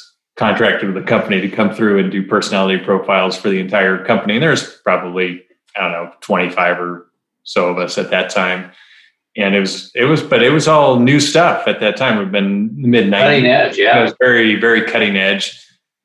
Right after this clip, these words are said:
Speaker 1: And, uh, but I found that really illuminating as well. So I agree with Brooks. That's a, it's a great thing. I think what helps you realize is that, let's say you take somebody who, who is very social and, you know,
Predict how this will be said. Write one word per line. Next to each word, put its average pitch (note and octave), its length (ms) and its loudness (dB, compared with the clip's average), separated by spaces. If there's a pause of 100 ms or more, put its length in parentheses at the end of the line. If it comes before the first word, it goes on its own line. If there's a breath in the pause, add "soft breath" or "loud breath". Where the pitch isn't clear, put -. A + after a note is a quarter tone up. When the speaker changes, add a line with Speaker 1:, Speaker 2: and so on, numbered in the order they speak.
(120)
Speaker 1:
And, G#2+ 320 0
uh, G2+ 340 2
but A#2+ 140 2
I D3 160 4
found G#2+ 320 0
that G2 200 0
really G2+ 600 -2
illuminating G#2 600 -2
as G2+ 180 -6
well. A2 340 0
So G2+ 220 -2
I A#2 200 0 (380)
agree A2+ 340 -8
with G2 160 -12
Brooks. A#2+ 360 -6
That's G2+ 180 -10
a, F#2+ 220 -6 (680)
it's - 140 -12
a G2+ 60 -2
great G2+ 340 -2
thing. G2 360 0 (300)
I A#2+ 80 2
think F3+ 300 0 (320)
what B2+ 100 2
helps B2+ 300 2
you A2 100 2
realize A2 540 2
is G2 160 -10
that, F#2+ 320 -2 (1040)
let's C3 160 0
say C#3 120 2
you A2 120 2
take A2 240 -2
somebody G#2 420 2
who, G2+ 400 -2 (640 soft breath)
who A#2 180 2
is G2+ 240 0
very G2+ 420 2
social B2+ 720 4
and, G2+ 320 -2
you A2+ 80 -2
know, G2 220 -4